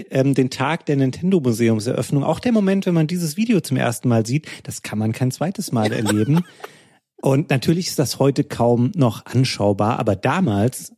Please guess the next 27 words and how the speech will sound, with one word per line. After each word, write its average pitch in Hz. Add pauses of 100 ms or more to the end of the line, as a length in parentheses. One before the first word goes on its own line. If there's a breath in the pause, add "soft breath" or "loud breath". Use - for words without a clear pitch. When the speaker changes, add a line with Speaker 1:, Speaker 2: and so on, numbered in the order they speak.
Speaker 1:
als, 104
ähm, 98
kleinen 156
Fabian, 101 (300 loud breath)
da -
hat 131
mich 156
das -
natürlich 117
Speaker 2:
Ja. 240
Speaker 1:
sehr 110
abgeholt. 98
Ich -
habe 110
diesen 104
Spot 107 (160)
häufig 151
gesehen, 123 (340 loud breath)
aber 156
um 127
zum -
Thema 160
zurückzukommen, -
das -
Cover 202 (380 loud breath)
in 143
Europa, 143